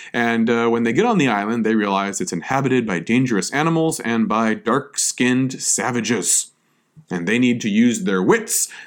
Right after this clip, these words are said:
They need to come up with various tricks, uh, in order to overcome all dangers and survive. There's wild animals, there's humans who are cannibals and eat people. What is Dankichi going to do? All right,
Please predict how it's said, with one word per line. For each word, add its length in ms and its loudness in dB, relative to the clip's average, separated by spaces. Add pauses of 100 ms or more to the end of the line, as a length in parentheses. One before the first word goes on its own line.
They 100 2
need 200 0
to 60 -2
come 160 -2
up 140 -2
with 160 -6
various 420 0
tricks, 560 0 (220)
uh, 240 2
in 140 0
order 240 2
to 140 -4
overcome 520 2
all 240 0
dangers 520 2
and 260 -4
survive. 520 -4
There's 180 -14
wild 360 -4
animals, 560 0
there's 320 -6
humans 320 4
who 140 -2
are 80 -2
cannibals 640 0
and 160 -6
eat 180 0
people. 420 0 (220)
What 140 2
is 160 0
Dankichi 520 -4
going 220 -2
to 100 -8
do? 220 -4 (440)
All 100 2
right, 220 0